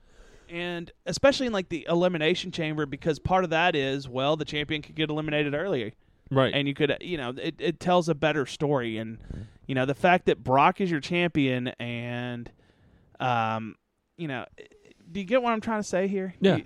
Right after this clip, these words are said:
Speaker 1: you,
Speaker 2: I mean, your, your champion should always be there. I mean, should be there every show.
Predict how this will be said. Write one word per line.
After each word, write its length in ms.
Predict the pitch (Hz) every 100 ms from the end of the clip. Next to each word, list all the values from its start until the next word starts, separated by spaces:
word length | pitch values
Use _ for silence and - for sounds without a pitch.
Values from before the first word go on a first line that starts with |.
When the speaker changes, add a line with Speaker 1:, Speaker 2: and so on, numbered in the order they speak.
| -
Speaker 1:
you, 80 | 160 -
Speaker 2:
I 60 | 147
mean, 180 | 147
your, 80 | 147
your 140 | 147 151
champion 520 | 156 170 175 143 127
should 240 | - 117 - -
always 380 | 117 113 104 95
be 160 | 90
there. 240 | 78 64 - - _ -
I 40 |
mean, 160 | 104 95
should 260 | - 120
be 120 | 113 110
there 220 | 101 -
every 240 | 107 110 98
show. 540 | - 95 92 90 92